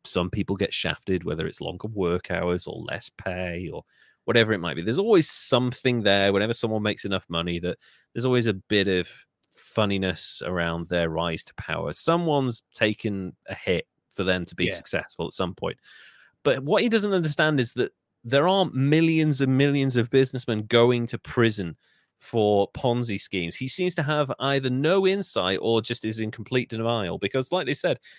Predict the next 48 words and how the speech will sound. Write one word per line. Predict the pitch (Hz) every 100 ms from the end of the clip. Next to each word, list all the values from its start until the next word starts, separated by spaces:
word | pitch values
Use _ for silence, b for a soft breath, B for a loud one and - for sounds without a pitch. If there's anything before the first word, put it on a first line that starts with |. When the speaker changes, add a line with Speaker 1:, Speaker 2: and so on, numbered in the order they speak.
| B -
Speaker 1:
they |
f-, | 127 - _ _ -
they | 131
found | - 196 214
him | 185
guilty | 165 165 156 151 143
in | 131
cyanide | - 151 147 117 90 87
or | 76 95
whatever | 95 95 92
it | 98
is | 98 b b b b -
because | 135 202 214
he |
knew | 226 226
exactly | 180 226 226 - 202
what | 190
he | 185
was | 165
doing | 175 175
was | 170
illegal, | 151 165 185 110 80
but | -
he | 156
doesn't | 151 165 151 135
care. | 156 170 - - - _ _ _
Speaker 2:
And | 156 180
that's, | 220 - 190
Speaker 1:
So | - 117
Speaker 2:
that's | 123 143
why | 143
he | 139 -
should | - 143 127
stay | - 143
in | 143
prison. | 135 160 127 107
Uh, | 110 -
it's | 160 139
Speaker 1:
Oh, | 117
Speaker 2:
some | 294
Speaker 1:
yeah. |
Speaker 2:
of | 330
those | 143 220 -
situations | 147 131 127 143 - 120 104
where | 117 120 120
it's | 123 110 139
like, | 123 -
dude, | 127 120